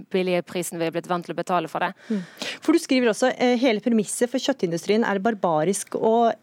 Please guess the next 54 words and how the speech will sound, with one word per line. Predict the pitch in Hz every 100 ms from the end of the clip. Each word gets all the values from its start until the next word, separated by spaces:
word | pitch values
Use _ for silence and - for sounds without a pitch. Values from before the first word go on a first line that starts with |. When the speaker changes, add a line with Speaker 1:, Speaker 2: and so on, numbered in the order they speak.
| _
Speaker 2:
ekkelt. | 185 - 269 254 -
Hva | 233
legger | 269 170 175
du | 220
i |
det? | 185 - _ _ _ - - - -
Speaker 1:
Eh, | 220 214 202 202 196 190 - _
altså | 226 226
etter | 240 294
den, | 294 254
eh, | 220 208 202
dokumentaren | 190 214 226 220 254 226 196
om | 196
grisehold | 190 190 233 208 185
som | - 180 180
N | 185
R |
K | 185 196
viste | 180 - 190
for, | - 175 175 170
eh, | 170 165 165 165 160
i, | 160 202
i |
forrige | - 180 175 -
uke, | 233 285
så, | - 233 208
eh, | 185 185 180 180 180 - - - -
eh, | - 196 185 180 180
var | 240
det | 226
jo | 202
veldig | 208
mange | 196 202
som | 202
reagerte | 185 208 202 - 175 180
sterkt | 190 196
på | - 190
de |
bildene | 180 180 190
som | 180
ble | 180
vist, | 185 262 - - - - - 202
eh, |
og | 202
de | 220
var | 214
jo | 190
helt | 196
forferdelige. | 196 220 202 165 156 262 277
Men | 226 220
sannheten | 247 202 180
er | 226 233
jo |
at, | 180 -